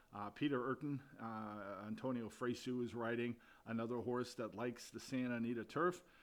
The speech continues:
Two wins, eleven career starts with a runner-up and two-thirds.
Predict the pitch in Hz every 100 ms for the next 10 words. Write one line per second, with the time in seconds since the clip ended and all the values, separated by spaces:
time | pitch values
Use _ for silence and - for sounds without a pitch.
0 | - - - 151 135 131 131 131 120 -
1 | 117 113 117 127 131 - 120 117 117 -
2 | 127 123 123 - 117 110 107 117 113 113
3 | - 107 - 120 107 139 135 135 120